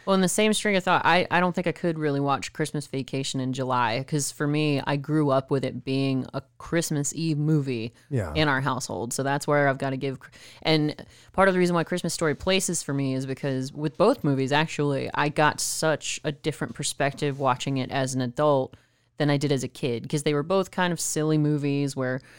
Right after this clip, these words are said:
Speaker 1: it, people get into antics and stuff, but then you really see the wholesomeness behind it and the fact that the grown-ups are doing their best for their children. So for me,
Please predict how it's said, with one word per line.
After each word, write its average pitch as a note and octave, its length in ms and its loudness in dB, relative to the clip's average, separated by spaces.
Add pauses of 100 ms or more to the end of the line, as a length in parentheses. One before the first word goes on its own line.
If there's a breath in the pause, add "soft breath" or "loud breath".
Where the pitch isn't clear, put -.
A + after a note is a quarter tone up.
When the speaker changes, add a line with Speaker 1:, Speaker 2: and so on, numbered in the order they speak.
(200 soft breath)
Speaker 1:
it, - 260 -10
people F3+ 220 0
get F3 100 4
into D#3+ 220 4
antics D#3 340 0
and D3+ 120 -2
stuff, C#3 280 0
but C#3+ 160 -4
then D#3+ 220 2
you E3 100 4
really D3 240 2
see D3 240 -2
the C3 120 -2
wholesomeness C3+ 420 -4
behind C3 480 -6
it C3+ 140 -2
and C3+ 160 -4
the B2+ 40 -4
fact C3 300 -4
that C3 140 -8
the C3+ 80 -4
grown-ups C3 520 -4
are B2+ 220 -4 (300 soft breath)
doing D#3 240 4
their C#3+ 100 2
best C3+ 300 2
for D#3 80 2
their D3 100 4
children. E3+ 580 4
So D3+ 300 2
for D#3+ 180 -4
me, G3+ 380 6